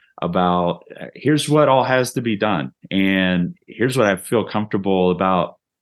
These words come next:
doing in a healthy way. And here's where I need some help. And, uh, it's probably a conversation I,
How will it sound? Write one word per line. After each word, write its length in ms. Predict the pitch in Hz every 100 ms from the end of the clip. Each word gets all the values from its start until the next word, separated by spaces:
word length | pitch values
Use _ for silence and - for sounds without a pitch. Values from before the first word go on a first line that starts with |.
| -
doing 320 | - 95 110 107
in 120 | 87
a 80 | 80
healthy 360 | 90 92 98
way. 360 | 82 80 104 139 _ _
And 100 | -
here's 180 | 90 98
where 100 | 101
I 40 | 90
need 180 | 92 90
some 120 | 73
help. 360 | - 71 - -
And, 400 | - 90 87 85
uh, 140 | 90 95
it's 100 | 127
probably 280 | - 139 104
a 60 | -
conversation 640 | 101 92 104 - - 92
I, 220 | 90 92